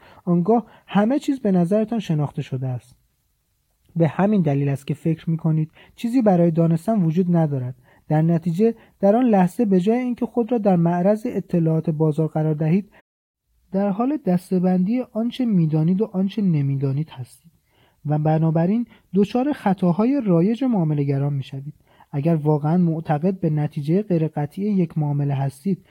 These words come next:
چرا ریسک خود را قبل از ورود به آن معلوم نمی‌کنید؟ اگر واقعاً اعتقاد دارید که نمی‌دانید، آیا کاری در جهت کاهش ضرر می‌کنید؟ چرا اجازه می‌دهید که یک معاملهٔ سودده به ضرر تبدیل شود؟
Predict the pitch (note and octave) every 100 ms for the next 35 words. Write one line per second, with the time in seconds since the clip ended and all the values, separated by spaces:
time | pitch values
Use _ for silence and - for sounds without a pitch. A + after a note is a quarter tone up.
0 | _ - C#4 C#4+ E3 D3+ E3+ D3+ E3 D#3+
1 | E3 - G#3 A#3+ A3+ F#3 E3+ E3 F3 E3+
2 | G3 E3+ D#3+ F#3+ F#3+ F#3 - D3+ D3 C#3+
3 | _ _ _ _ _ _ F3+ G#3 C4 F#3
4 | F#3 F3+ G3+ B3 F#3+ F#3 F3+ E3 F#3+ A#3
5 | A3+ F#3+ D#3+ - D#3 D#3 D#3 D3 D#3 F#3+
6 | E3 _ _ - G3 C4+ C4+ - A#3 C#4+
7 | B3+ G3+ F#3 F3+ _ F#3 F3 A3+ B3+ D4
8 | - F#3 F3 F#3 E3 E3 F3+ B3 A3+ -
9 | D#3 E3 F#3 _ _ _ - C#4+ E4+ G#3
10 | F#3 F3+ F#3+ F#3 F3 E3 F3 F3 F3+ F3+
11 | F3+ F3 F3 E3+ E3+ E3+ - E3+ D#3+ F3+
12 | E3+ D#3+ E3 D#3+ D#3+ D#3+ D#3+ E3 - D#3
13 | D#3+